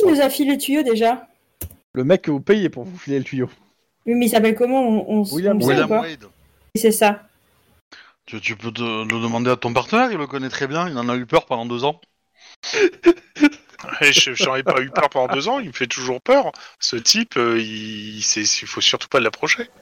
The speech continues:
Speaker 3: Bon, si tu le payes, euh, si tu le payes, ça va, hein.
Speaker 2: Oh, putain.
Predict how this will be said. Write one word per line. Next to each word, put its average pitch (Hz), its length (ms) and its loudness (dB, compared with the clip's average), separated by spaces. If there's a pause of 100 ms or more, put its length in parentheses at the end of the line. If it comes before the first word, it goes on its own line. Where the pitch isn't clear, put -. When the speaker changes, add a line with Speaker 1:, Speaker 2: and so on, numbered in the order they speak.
(1040)
Speaker 3:
Bon, - 140 0
si - 80 4 (140)
tu - 60 -12
le 381 120 0
payes, - 140 6
euh, 427 520 -2 (640)
si - 100 -18
tu 320 140 -4
le 123 60 -10
payes, 160 220 -2
ça 139 120 -6
va, 139 280 -2 (600)
hein. - 60 -10 (800)
Speaker 2:
Oh, 233 100 -2
putain. 160 440 -12